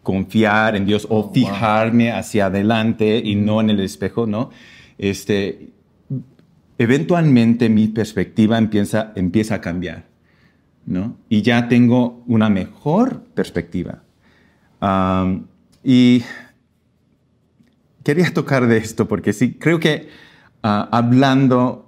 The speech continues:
Speaker 1: regresando al tema de preocupación, am, creo que tenemos la tendencia de justificar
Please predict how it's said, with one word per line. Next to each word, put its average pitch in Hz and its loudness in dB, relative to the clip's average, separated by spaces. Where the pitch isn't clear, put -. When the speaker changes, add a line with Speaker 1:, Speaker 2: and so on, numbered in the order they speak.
Speaker 1:
regresando 127 0
al 139 0
tema 127 2
de 120 2
preocupación, 98 -4
am, 87 -4
creo 143 -2
que 151 0
tenemos 123 2
la 104 -2
tendencia 98 -2
de 95 -4
justificar 92 -8